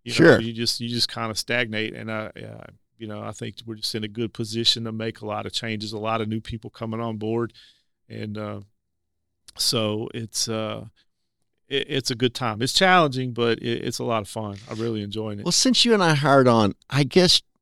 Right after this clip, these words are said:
Speaker 2: you're probably, what, the fourth chief? We hired on Chief Nolan.
Speaker 1: Yes.
Speaker 2: Oh, and then
Speaker 1: It was Chief Bradley.
Speaker 2: Chief Bradley, and then Chief Mike Davis.
Speaker 1: Chief Davis, yeah, yeah. So I would be the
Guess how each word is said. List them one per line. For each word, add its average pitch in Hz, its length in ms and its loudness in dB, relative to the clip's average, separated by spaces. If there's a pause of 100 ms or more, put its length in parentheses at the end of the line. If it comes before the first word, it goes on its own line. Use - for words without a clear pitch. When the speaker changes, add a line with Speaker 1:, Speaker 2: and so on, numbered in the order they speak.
(300)
Speaker 2:
you're 147 160 4
probably, 160 260 4
what, 135 220 6
the 110 60 0
fourth 131 460 4
chief? 143 380 2
We 123 120 6
hired 131 280 6
on 135 200 4 (340)
Chief - 320 2
Nolan. 139 640 10 (520)
Speaker 1:
Yes. 110 480 -8
Speaker 2:
Oh, 120 140 2 (320)
and 120 160 4
then 127 280 8 (520)
Speaker 1:
It 117 100 -20
was 107 140 -20
Chief 131 200 -4
Bradley. 117 280 6
Speaker 2:
Chief 131 200 8
Bradley, 117 800 8
and 113 180 0
then 107 380 4
Chief - 320 0
Mike 127 240 4 (100)
Davis. 107 500 4
Speaker 1:
Chief - 80 0
Davis, 110 560 -2
yeah, 120 220 0 (140)
yeah. 120 260 -8
So - 180 -12
I 120 80 -6
would 113 120 -8
be 123 80 -10
the 117 60 -16